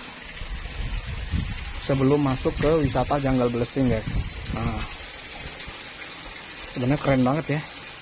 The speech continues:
Gazebo bambu, terus di bawah ada kolam ikan. Di sini juga kolam ikan. Ih, pokoknya keren ini guys.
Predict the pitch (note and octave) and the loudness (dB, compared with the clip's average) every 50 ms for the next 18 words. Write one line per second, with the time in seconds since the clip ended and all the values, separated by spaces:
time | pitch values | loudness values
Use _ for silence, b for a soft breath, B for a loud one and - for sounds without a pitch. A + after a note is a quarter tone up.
0 | - - - - - - - - - D#3+ C#3 C3+ C3 D3 C#3 C#3 C#3+ C#3 C#3 C3+ | -14 -14 -12 -12 -12 -12 -12 -6 4 4 4 6 8 6 6 6 6 6 6 6
1 | C3+ C3 C3 C3 D3+ E3+ F3+ F3+ F3+ F3+ F3 F3 F3 F3 - D#3+ C#3 - C#3+ C3+ | 6 6 6 6 6 6 6 6 6 6 6 6 6 4 4 2 4 4 6 8
2 | C3+ C3 C3 C3+ C3+ C3+ C3 - C3 B2+ B2 C3 C3+ C#3+ D3 - - D#3+ D3 D3 | 10 8 8 8 6 4 4 4 4 4 4 4 2 0 -2 2 4 6 6 8
3 | D3 C#3+ C#3+ C#3+ C#3+ C#3+ C#3 C#3 C3+ C#3 C#3+ - - - - C3+ C3+ - D3+ C#3+ | 6 4 4 4 2 2 0 0 -2 -4 -6 -8 -10 -8 -4 -4 0 2 4 4
4 | E3+ F3 D#3 D3 C3+ - C3 B2+ B2 C3+ D3 D#3 D3 - - D3 C#3 C3+ C#3 D3 | 6 8 6 6 6 6 4 4 4 2 0 0 -2 0 2 2 2 2 0 -2
5 | - - - - - - - - - - - - - - - - - - - - | -4 -4 -4 -14 -14 -12 -12 -12 -12 -10 -10 -10 -10 -10 -10 -10 -10 -10 -10 -10
6 | - - - - - - - - - E3+ C#3+ - - - - - A#2+ C3+ C#3 - | -10 -10 -10 -10 -10 -10 -10 -4 -2 -2 -2 -2 -4 -8 -4 0 0 0 2 2
7 | D3 D#3+ D#3+ F3 F3 F3+ F#3 G3 F3 - | 2 4 4 4 4 4 4 4 4 2